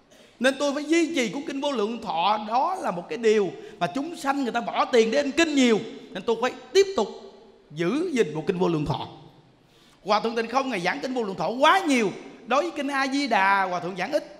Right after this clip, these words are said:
Nhưng đối với kinh Vô Lượng Thọ, vì sao Hòa Thượng giảng quá nhiều?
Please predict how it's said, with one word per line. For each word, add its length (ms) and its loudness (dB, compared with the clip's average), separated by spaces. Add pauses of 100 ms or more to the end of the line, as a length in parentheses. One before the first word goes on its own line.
(200)
Nhưng 160 -4
đối 100 2
với 100 -4
kinh 180 -6
Vô 100 0
Lượng 200 -2
Thọ, 280 -2
vì 220 0
sao 260 -2
Hòa 160 -2
Thượng 220 -4
giảng 200 -2
quá 80 4
nhiều? 300 8